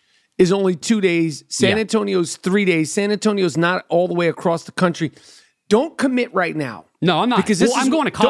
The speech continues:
Speaker 2: Cabo f-, with my family June sixth to the eleventh. We have a, we're getting a house on the beach in Cabo, sixth to the eleventh.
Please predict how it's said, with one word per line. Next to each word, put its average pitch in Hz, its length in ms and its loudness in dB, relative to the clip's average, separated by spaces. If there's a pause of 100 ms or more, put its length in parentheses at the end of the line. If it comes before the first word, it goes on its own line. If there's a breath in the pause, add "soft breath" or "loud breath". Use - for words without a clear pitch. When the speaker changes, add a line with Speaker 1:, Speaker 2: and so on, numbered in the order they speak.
Speaker 2:
Cabo 117 140 -4
f-, - 220 -14 (100)
with 139 160 0
my 120 100 2
family 127 380 -2
June 117 300 -2
sixth - 360 -8
to 127 80 -4
the 107 140 0
eleventh. 95 360 -2
We 104 100 0
have 113 100 0
a, 101 180 -2
we're 117 120 0
getting 113 200 0
a 104 80 0
house 117 260 -2
on 120 80 -2
the 104 60 -2
beach 104 260 -6
in 101 120 -8
Cabo, 92 460 -6 (220 loud breath)
sixth - 500 -4
to 139 80 0
the 120 140 4
eleventh. 101 540 -2